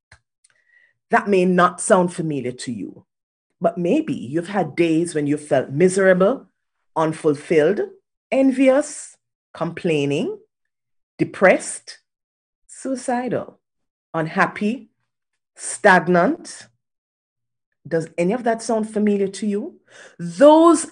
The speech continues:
are the feelings associated with a woman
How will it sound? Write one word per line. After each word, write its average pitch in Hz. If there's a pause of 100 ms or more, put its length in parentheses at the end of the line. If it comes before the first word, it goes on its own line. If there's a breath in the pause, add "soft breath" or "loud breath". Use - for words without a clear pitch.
are 208
the 185
feelings 247
associated 175
with 139
a 135
woman 170